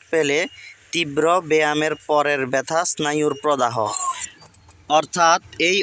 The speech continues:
ঔষধটি রক্তানা জাতীয় ব্যথায় কাজ করে। ব্যবহার ও প্রয়োগ বিধি,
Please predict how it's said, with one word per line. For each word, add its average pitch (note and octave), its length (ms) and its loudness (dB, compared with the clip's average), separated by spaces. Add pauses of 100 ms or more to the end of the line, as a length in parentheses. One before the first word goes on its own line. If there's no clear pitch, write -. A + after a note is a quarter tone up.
ঔষধটি F3 640 0 (340)
রক্তানা F3 600 2
জাতীয় E3 440 0
ব্যথায় E3 500 4 (380)
কাজ D3 240 4 (160)
করে। C3+ 280 2 (680)
ব্যবহার E3 560 4 (140)
ও E3 120 2 (200)
প্রয়োগ D#3+ 380 2 (260)
বিধি, C3 400 0